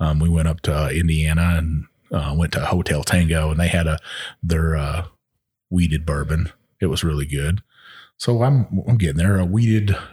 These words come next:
Tennessee whiskey from Nelson Greenbrier, which I was totally shocked by, and I think we both enjoyed that and stuff. So yeah, that's, that's what I'm looking for in a, in a bourbon. But whenever it's, uh, just their standard bourbon or rye bourbon, I'm probably looking at Old Forester.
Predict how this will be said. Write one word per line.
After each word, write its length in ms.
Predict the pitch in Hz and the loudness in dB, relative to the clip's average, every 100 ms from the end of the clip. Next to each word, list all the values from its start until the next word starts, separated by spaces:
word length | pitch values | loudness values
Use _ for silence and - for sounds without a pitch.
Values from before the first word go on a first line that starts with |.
| _ | _
Tennessee 440 | - 120 104 104 85 | 2 2 2 0 2
whiskey 580 | 98 101 - 71 92 - _ _ | 2 2 0 0 0 -2 _ _
from 140 | 87 87 | 0 2
Nelson 280 | 90 87 | 2 2
Greenbrier, 540 | 82 90 78 76 78 80 | 0 0 0 0 0 0
which 280 | 80 - - - | 0 -2 -6 -8
I 80 | 90 | -4
was 120 | 80 | -4
totally 320 | - 92 73 76 | -2 -2 0 -2
shocked 300 | 82 78 - | -2 -2 -2
by, 160 | 78 | -2
and 100 | 82 | 0
I 40 | 82 | 0
think 180 | 95 80 | 0 0
we 80 | 82 | 0
both 320 | 87 82 - - - - - 90 | -2 -2 -6 -14 -14 -14 -4 0
enjoyed 380 | 82 82 80 71 | 2 2 0 0
that 180 | 76 | -2
and 100 | 85 | -2
stuff. 320 | - 82 90 - | -2 -2 -2 -2
So 220 | 80 76 | -2 0
yeah, 240 | 127 104 - | 2 2 2
that's, 440 | 117 - - - _ _ _ _ - | 2 2 -2 -4 _ _ _ _ -2
that's 140 | 135 | 2
what 100 | 101 | 2
I'm 140 | 82 | 2
looking 240 | 78 - 78 | 0 -2 -4
for 280 | 80 80 73 | -2 -2 -2
in 180 | 73 - - | -4 -4 -2
a, 40 | |
in 80 | 80 | 0
a 40 | |
bourbon. 400 | 76 76 78 95 | 0 0 2 2
But 180 | 95 92 - - - - | 2 0 -6 -14 -8 0
whenever 280 | 131 113 | 2 4
it's, 460 | 98 - - - - _ _ _ - | 0 0 -2 -2 -12 _ _ _ -8
uh, 80 | - | -2
just 220 | 113 101 | 0 2
their 100 | 92 | 2
standard 460 | - 104 98 87 78 | 0 2 2 2 0
bourbon 320 | 90 90 85 | 0 2 2
or 60 | 76 | 0
rye 200 | 82 80 | 0 0
bourbon, 360 | 71 71 78 76 | -2 -2 -2 0
I'm 80 | 82 | 0
probably 240 | 90 78 | 0 0
looking 260 | 76 76 69 | -2 -2 -4
at 60 | - | -2
Old 240 | 80 80 | -2 -2
Forester. 800 | - 73 78 - 67 60 64 - | -2 -2 0 -2 -2 -4 -4 -6